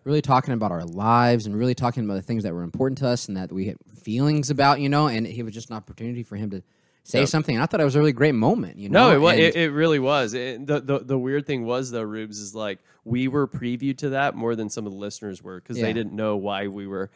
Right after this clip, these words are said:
Speaker 2: 'cause I went back and listened to it, and we, we started talking more because he was kinda having a moment, but,
Speaker 1: Yeah.
Speaker 2: like, you can't see that on
Speaker 1: Yeah.
Speaker 2: audio.
Speaker 1: But,
Speaker 2: But
Speaker 1: I mean
Speaker 2: it's one of those things, we, like, we were there for it, and it, like,
Speaker 1: Yeah.
Speaker 2: that's the reason why we have the pod.
Speaker 1: Yeah. But just going back to that, like, it's just given us an opportunity to really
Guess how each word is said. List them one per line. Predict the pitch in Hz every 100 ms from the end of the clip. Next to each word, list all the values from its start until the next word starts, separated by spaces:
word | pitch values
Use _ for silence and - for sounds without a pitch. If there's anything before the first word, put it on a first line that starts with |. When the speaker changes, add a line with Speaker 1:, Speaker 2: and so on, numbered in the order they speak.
| _ -
Speaker 2:
'cause | 135
I | 135
went | 135
back | 135 127
and | 104
listened | 110 - 117
to | 135
it, | 135 -
and | 107 101
we, | 120
we | 120 123
started | 131 131 123 113 101 - - _
talking | 131 113 113 127 123
more | 123 135
because | 135 - 110 95
he | 107
was | 104
kinda | 110 107
having | 110 110
a |
moment, | 104 104 123 147 -
but, | 120 117
Speaker 1:
Yeah. | 113
Speaker 2:
like, | 107
you | 123
can't | 113 - 107 90 -
see | - 110 107
that | 101 95 - - -
on | 104
Speaker 1:
Yeah. | - 98
Speaker 2:
audio. | 98 80 - _
Speaker 1:
But, | 143
Speaker 2:
But | 147
Speaker 1:
I |
mean | 160
Speaker 2:
it's | 165
one | 156
of | 147
those | 135
things, | 143 101
we, | 113
like, | 127 120
we | 123
were | 120
there | 131
for | 135 98
it, |
and | 87
it, | 104 -
like, | 110 104
Speaker 1:
Yeah. |
Speaker 2:
that's | 117 139 -
the | 113
reason | 117 113
why | 107
we | 101
have | 98 95
the |
pod. | 98 117 - _ _
Speaker 1:
Yeah. | 78 76 -
But | 147
just | 151
going | 170 147
back | 131 127
to | 117
that, | 107 110
like, | 107 110
it's | -
just | 113 -
given | 113
us | 110 113
an |
opportunity | 104 101 113 104 104
to | 101
really | 101 101 92